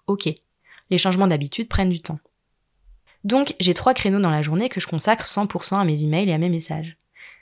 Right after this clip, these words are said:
Maintenant, qu'est-ce que je fais pendant ces trois créneaux ? Comment ça se passe concrètement, cette histoire d'inbox zéro ? À chaque fois qu'un créneau commence, j'ouvre ma boîte de réception et je commence par dépiler les messages et les emails reçus. À cette étape, j'applique la règle des deux minutes.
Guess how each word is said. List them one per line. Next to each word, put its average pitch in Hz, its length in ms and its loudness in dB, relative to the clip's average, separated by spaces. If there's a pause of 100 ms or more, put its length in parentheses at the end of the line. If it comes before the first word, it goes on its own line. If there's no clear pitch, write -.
(160)
Maintenant, 240 300 2 (100)
qu'est-ce 269 160 0
que 226 100 -2
je 196 60 -4
fais 233 140 2
pendant 180 200 0
ces 180 160 -4
trois - 220 -4
créneaux ? 165 380 -6 (500)
Comment 254 220 0
ça 220 120 4
se 180 80 -2
passe 220 200 2
concrètement, 170 600 -2
cette 160 220 -8
histoire 185 240 -2
d'inbox 165 300 0
zéro ? 156 280 -4 (1160)
À 190 80 2
chaque 214 160 2
fois 294 100 4
qu'un 214 140 2
créneau 165 280 0
commence, 180 520 0
j'ouvre 208 180 -2
ma 180 80 2
boîte 160 180 0
de 151 60 -2
réception 160 540 -6
et 190 80 0
je 175 80 0
commence 220 280 -2
par 165 200 0
dépiler 185 480 0
les 170 100 2
messages 175 360 0
et 175 60 2
les 151 200 -4
emails 196 180 2
reçus. 170 400 -4 (680)
À 180 100 4
cette 214 180 0
étape, 233 380 2
j'applique 180 440 0
la 165 100 -2
règle 190 260 2
des 165 100 0
deux 160 160 2
minutes. 170 440 0